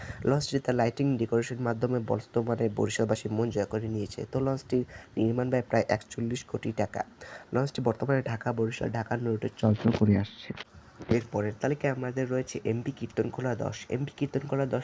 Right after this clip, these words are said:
লঞ্চটি নির্মাণের পর থেকে ঢাকা, বরিশাল, ঢাকা রুটে চলাচল করে আসছে এবং এই রুটে বর্তমানে রয়েছে। লঞ্চটিকে বরিশালের পাওয়ার হাউস বলা হয়ে থাকে। তো লঞ্চটি নির্মাণ ব্যয় প্রায় তেতাল্লিশ কোটি টাকার উপরে ধরা হয়েছে বাজেট।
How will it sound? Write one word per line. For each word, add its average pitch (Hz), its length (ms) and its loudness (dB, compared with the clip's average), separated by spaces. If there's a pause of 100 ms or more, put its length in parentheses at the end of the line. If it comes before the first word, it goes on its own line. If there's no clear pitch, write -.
লঞ্চটি 127 320 -4
নির্মাণের 120 440 -2
পর 120 180 -4
থেকে 120 180 -4
ঢাকা, 113 320 -4
বরিশাল, 113 440 -4
ঢাকা 113 240 -2
রুটে 117 280 -4
চলাচল 113 380 0
করে 113 260 0
আসছে - 220 -2
এবং 123 260 -2
এই 107 80 2
রুটে 104 200 -2
বর্তমানে 113 480 -2
রয়েছে। 107 340 -4 (360)
লঞ্চটিকে 139 440 0
বরিশালের 113 460 2
পাওয়ার 113 280 0
হাউস 123 240 -4
বলা 117 200 4
হয়ে 107 220 -2
থাকে। - 280 -4 (480)
তো 131 100 2
লঞ্চটি 135 560 0 (240)
নির্মাণ 123 380 4
ব্যয় 120 240 4
প্রায় 113 500 2 (240)
তেতাল্লিশ 120 580 -2
কোটি 120 340 -8
টাকার 120 280 0
উপরে 120 340 0
ধরা 113 280 0
হয়েছে 110 360 -2
বাজেট। 101 320 0